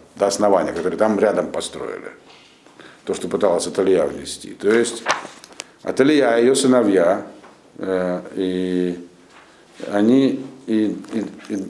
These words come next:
и те, кто к ним примыкал, они, если, они опасались, они не могли разрушить храм. Это было бы слишком. Но они сделали все, чтобы подорвать его авторитет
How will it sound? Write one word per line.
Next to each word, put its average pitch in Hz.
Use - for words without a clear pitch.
и 101
те, 123
кто -
к -
ним 120
примыкал, 104
они, 120
если, 117
они 147
опасались, 117
они 104
не 110
могли 120
разрушить 90
храм. -
Это -
было 90
бы 92
слишком. 123
Но 107
они 123
сделали 139
все, -
чтобы -
подорвать 120
его 107
авторитет -